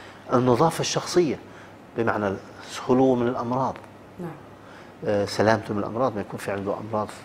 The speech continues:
Speaker 1: ناقلة زي الهيباتيتس، زي
Speaker 2: إذن هناك حملات
Speaker 1: آه.
Speaker 2: تفتيشية على نظافة،
Speaker 1: دائما.
Speaker 2: آه، المنشآت
Speaker 1: يعني
Speaker 2: والمطاعم؟
Speaker 1: باستمرار، وأنا بعتقد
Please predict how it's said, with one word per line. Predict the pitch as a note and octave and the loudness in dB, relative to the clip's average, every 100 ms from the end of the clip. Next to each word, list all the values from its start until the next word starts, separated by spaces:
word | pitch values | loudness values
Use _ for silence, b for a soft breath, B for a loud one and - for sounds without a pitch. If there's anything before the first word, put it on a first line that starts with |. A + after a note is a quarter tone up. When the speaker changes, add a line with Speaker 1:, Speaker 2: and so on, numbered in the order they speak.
| - G2+ | -8 -2
Speaker 1:
ناقلة | G2 - E2 D#2+ - - - - - - - - A2 | -2 -4 -12 -14 -16 -20 -20 -20 -20 -20 -20 -20 -10
زي | F#2 | -6
الهيباتيتس، | E2 E2+ E2+ - F2+ - E2+ | -6 -8 -6 -2 -2 -4 -8
زي | E3 D#3 | -8 -8
Speaker 2:
إذن | E3+ F#3+ | -2 -2
هناك | F#3 G3+ G#3 | 0 -2 -2
حملات | - F#3+ F#3+ | -2 2 2
Speaker 1:
آه. | F#3+ | 2
Speaker 2:
تفتيشية | F#3 F#3 F3 F#3+ F#3 | -4 -6 -4 2 2
على | E3 E3+ | 2 0
نظافة، | E3+ F3 | 4 8
Speaker 1:
دائما. | - F3+ F#3 E3+ | 8 6 2 0
Speaker 2:
آه، | D3+ B2+ - | 0 0 -2
المنشآت | E3+ E3+ F3 - D#3 A#2 | -4 -4 -2 -2 2 4
Speaker 1:
يعني | G#2 | 4
Speaker 2:
والمطاعم؟ | A2+ F3 E3+ F#3 G#2+ G2+ | 4 -2 -4 -2 -4 -2
Speaker 1:
باستمرار، | - - B2+ A2 G#2 G#2 A#2 - - | -4 -2 -2 0 0 0 -4 -10 0
وأنا | A2+ - C#3 B2 | 0 2 2 6
بعتقد | A#2+ A#2+ A#2+ - G2+ | 4 4 -2 -4 -6